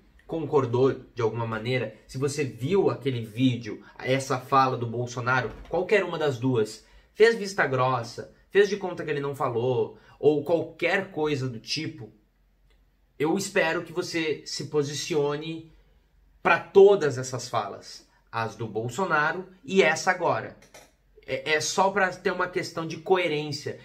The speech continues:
Eu só quero que você lembre que esse cara escreveu um texto provocativo, com uma intenção muito <laughs> simples de provocar, e algumas pessoas estão criticando ele.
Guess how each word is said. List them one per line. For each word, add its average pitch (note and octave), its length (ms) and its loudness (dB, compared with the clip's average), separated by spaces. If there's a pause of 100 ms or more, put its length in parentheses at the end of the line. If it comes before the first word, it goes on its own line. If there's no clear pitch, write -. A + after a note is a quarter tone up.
(120)
Eu C3 100 -2
só C3 140 -2
quero F3+ 220 0
que F#3 80 -10
você F#3+ 280 2
lembre D#3+ 440 0
que B2 340 -8 (200)
esse D#3+ 260 -4
cara E3+ 320 4
escreveu D#3+ 400 -2
um E3+ 160 -8
texto E3 560 -4 (540)
provocativo, F3+ 1000 2 (300)
com - 120 -4
uma E3+ 160 -2
intenção E3+ 800 -2 (260)
muito E3+ 720 4 (180)
<laughs> E3 200 -2
simples F#3 540 -4
de C#3+ 100 -6
provocar, G#3 880 0 (880)
e E3+ 280 -4 (300)
algumas G3+ 540 0
pessoas F#3+ 540 2
estão F3+ 280 -8
criticando F3+ 600 -4
ele. C3+ 440 0